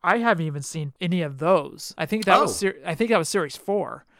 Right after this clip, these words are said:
Speaker 1: I haven't seen anything past Series three, dude. <laughs>
Speaker 2: Gosh. Wait, were
Speaker 1: So
Speaker 2: you looking for Scorpio? Should I have called you?
Speaker 1: Um, I don't know, dude.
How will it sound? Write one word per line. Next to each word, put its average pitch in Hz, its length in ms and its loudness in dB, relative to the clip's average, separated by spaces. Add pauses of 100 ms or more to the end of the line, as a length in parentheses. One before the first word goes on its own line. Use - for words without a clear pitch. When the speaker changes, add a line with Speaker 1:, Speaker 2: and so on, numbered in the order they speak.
(180)
Speaker 1:
I 190 120 4
haven't 165 300 0
seen 196 240 0
anything 185 300 -2
past 160 240 -6
Series 156 220 -8
three, 180 340 -4
dude. 165 320 0 (120)
<laughs> - 1000 -2
Speaker 2:
Gosh. 123 540 0 (300)
Wait, 233 180 4
were 190 60 2
Speaker 1:
So - 60 8
Speaker 2:
you 220 100 8
looking 214 280 0
for 262 120 -4
Scorpio? 254 420 2
Should 170 160 -4
I 165 100 2
have 165 120 -4
called 170 240 -4
you? 294 180 -8 (400)
Speaker 1:
Um, 254 480 6 (680)
I 214 100 -2
don't 190 160 0
know, 151 220 0
dude. 160 300 -2